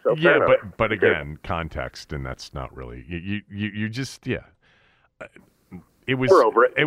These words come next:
Speaker 2: it was outstanding analysis. It was insightful and very smart,
Speaker 1: For
Speaker 2: per
Speaker 1: the headline to
Speaker 2: usual.
Speaker 1: be bad.
Speaker 2: Uh,
Speaker 1: Ah,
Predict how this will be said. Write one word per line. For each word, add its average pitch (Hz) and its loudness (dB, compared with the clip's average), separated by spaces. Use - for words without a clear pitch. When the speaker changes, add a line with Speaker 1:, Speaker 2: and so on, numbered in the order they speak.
Speaker 2:
it 156 2
was 156 0
outstanding 180 -2
analysis. 110 -4
It 117 0
was 113 -4
insightful 113 -2
and 107 -2
very 120 0
smart, 82 -2
Speaker 1:
For 143 6
Speaker 2:
per - 2
Speaker 1:
the 110 8
headline 101 4
to 80 4
Speaker 2:
usual. 73 -4
Speaker 1:
be - -18
bad. 73 -2
Speaker 2:
Uh, 104 0
Speaker 1:
Ah, 104 2